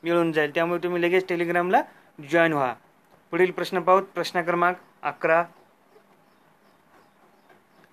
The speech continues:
विद्युलता या शब्दाची संधी खालीलपैकी कोणत्या पोट शब्दाने केली जाते?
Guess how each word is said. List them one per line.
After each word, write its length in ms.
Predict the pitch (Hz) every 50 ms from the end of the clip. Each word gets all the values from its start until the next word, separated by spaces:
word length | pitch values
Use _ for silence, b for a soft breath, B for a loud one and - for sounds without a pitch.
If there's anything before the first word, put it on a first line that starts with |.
| _ _ _ _ _ _ _ _ - _ _ _ -
विद्युलता 720 | 147 170 175 165 208 226 208 196 196 - 196 180 156 - - _ _ - 160
या 140 | 175 185 175
शब्दाची 520 | - - 180 170 170 185 185 185 - 202 190
संधी 420 | - 185 175 180 180 185 190 185 - - _ _ _ _ _ _ _ _ - _ _ _ _ _ _ _ _ _ _ _ _ _
खालीलपैकी 480 | - 165 170 185 185 185 185 185 180 202
कोणत्या 340 | 196 - 185 180 175 185 180
पोट 240 | 180 - 190 185 185
शब्दाने 460 | - 180 170 165 170 170 175 190 254
केली 540 | 269 - _ _ _ - 180 180 175 180 165
जाते? 380 | 151 156 147 - 147 139 127